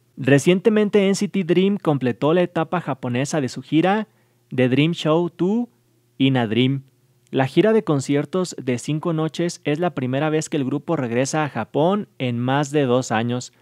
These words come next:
así como la primera vez que hicieron una gira con siete miembros fuera de Corea. La primera experiencia en el aeropuerto de N C T Dream, en esta gira en realidad se volvió viral de una manera positiva,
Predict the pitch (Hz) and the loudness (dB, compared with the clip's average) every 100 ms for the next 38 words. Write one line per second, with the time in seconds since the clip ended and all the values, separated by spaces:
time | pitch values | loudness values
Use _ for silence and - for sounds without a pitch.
0 | _ - 123 170 170 202 170 - 117 135 | _ -6 -4 -2 0 0 0 0 -2 -2
1 | 147 160 - 147 135 147 160 156 147 - | 0 -2 -2 -4 -2 -2 -2 -2 -4 -2
2 | 156 160 - 113 135 139 156 143 147 156 | -2 -2 -4 -6 -2 -2 0 -2 -2 0
3 | 170 - _ _ 131 139 135 127 107 110 | 0 -2 _ _ 0 0 0 -4 -2 0
4 | 120 120 _ _ _ _ _ 135 139 156 | 2 0 _ _ _ _ _ 0 2 2
5 | 147 170 202 - 151 135 143 175 143 110 | 2 2 0 0 0 0 0 -2 -2 -2
6 | 101 127 131 131 135 131 135 139 135 131 | -4 0 0 0 0 0 0 -2 0 0
7 | 143 185 233 - _ _ _ _ 127 143 | 2 0 -2 -10 _ _ _ _ 0 0
8 | 160 190 - 165 175 160 139 117 113 127 | 0 -2 0 0 0 0 0 -2 0 -2
9 | 143 175 139 113 127 135 131 151 196 214 | -2 -2 -2 0 0 0 0 0 0 -4
10 | _ _ _ _ - 123 156 185 165 135 | _ _ _ _ -8 0 2 2 0 0
11 | 143 170 147 131 - 123 135 135 | 0 0 -2 -4 -4 -2 -2 -4